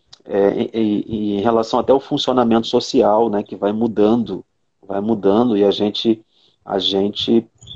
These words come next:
precisa tá informado, do mínimo, né? Agora, ficar exposto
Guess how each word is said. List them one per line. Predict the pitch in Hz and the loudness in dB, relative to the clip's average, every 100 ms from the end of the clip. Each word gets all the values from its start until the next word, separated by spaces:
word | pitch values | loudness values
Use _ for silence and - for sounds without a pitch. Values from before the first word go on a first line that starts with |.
| - - | -12 -2
precisa | 113 113 113 120 | 0 0 0 0
tá | 120 | 2
informado, | 123 - 151 156 127 107 98 | 0 0 -2 0 0 0 -2
do | 101 127 | -4 -2
mínimo, | 123 117 104 90 - - _ _ | 0 -2 -4 -8 -12 -20 _ _
né? | 87 95 - - - - - - - | -10 -8 -8 -10 -18 -14 -14 -14 -8
Agora, | 104 101 107 104 104 104 104 104 107 | -4 0 2 4 4 4 4 2 -2
ficar | - - 131 - 143 | -6 -6 -4 0 2
exposto | 175 - - 113 117 104 - - - | 2 -2 -6 0 2 2 -2 -12 -10